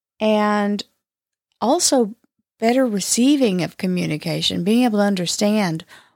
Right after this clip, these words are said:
and, and not be in that ego mind where everything is me, me, me, and, you know, it all goes back to me, <laughs> right?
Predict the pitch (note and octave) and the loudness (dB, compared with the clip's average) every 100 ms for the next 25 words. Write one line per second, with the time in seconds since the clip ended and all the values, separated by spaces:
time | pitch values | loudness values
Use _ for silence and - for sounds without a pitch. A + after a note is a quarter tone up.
0 | _ - - - F#3+ - F#3+ G3 G3 - | _ -20 -8 -2 -2 0 0 2 2 0
1 | A3+ A3 G3+ F3+ - - G#3+ G#3 G3 G3 | 0 2 2 0 0 0 0 2 2 0
2 | F#3+ G3+ A3 F#3+ F3 F#3 F#3+ G3+ G3+ G3 | 0 0 0 -2 -2 0 -2 0 0 -2
3 | F3+ F3+ F#3+ F#3+ F#3+ F#3+ F#3+ F#3+ F#3+ F#3+ | -2 -2 -2 -2 -4 -6 -4 -2 -2 -2
4 | F3 - _ _ _ _ F#3 F#3+ F#3+ - | -4 -8 _ _ _ _ -4 -2 -2 0
5 | F#3+ F#3+ G3 G3 F#3+ F3+ F#3 - F#3+ G3+ | 2 2 2 0 -2 -2 -4 -4 -4 -2
6 | G3 G3 A3+ - C4+ B3+ - - A#3+ - | -2 -2 -2 -2 -2 -4 -4 -4 0 0
7 | F#4 | -2